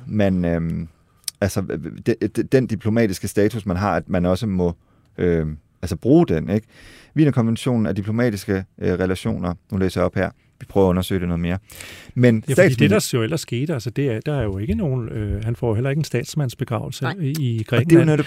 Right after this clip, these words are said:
Speaker 1: det.
Speaker 2: øh,
Speaker 1: Ja.
Speaker 2: fordi, øh, øh, ved en folkeafstemning i nitten fireoghalvfjerds, øh, da Grækenland igen var blevet demokrati efter syv års, øh, militærdiktatur,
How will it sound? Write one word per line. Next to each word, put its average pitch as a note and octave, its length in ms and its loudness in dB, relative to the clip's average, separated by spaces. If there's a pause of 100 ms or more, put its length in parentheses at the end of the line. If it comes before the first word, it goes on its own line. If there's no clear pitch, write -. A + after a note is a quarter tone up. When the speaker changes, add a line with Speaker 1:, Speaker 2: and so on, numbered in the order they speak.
Speaker 1:
det. B2+ 60 6
Speaker 2:
øh, B2+ 60 4
Speaker 1:
Ja. D3+ 100 4
Speaker 2:
fordi, C3+ 580 2
øh, A#2+ 560 2
øh, B2+ 300 -2
ved B2 120 2
en A2+ 80 0
folkeafstemning B2 760 0
i G#2+ 40 0
nitten A2+ 720 0
fireoghalvfjerds, C3 800 -4
øh, A#2+ 240 -2
da G#2 140 0 (380)
Grækenland A#2+ 400 2
igen B2+ 240 2
var D#3 80 2
blevet A2 260 0
demokrati A2+ 600 -4
efter B2 200 -6
syv A#2+ 280 -6
års, B2 280 -10
øh, F3 120 -6
militærdiktatur, A2+ 880 -6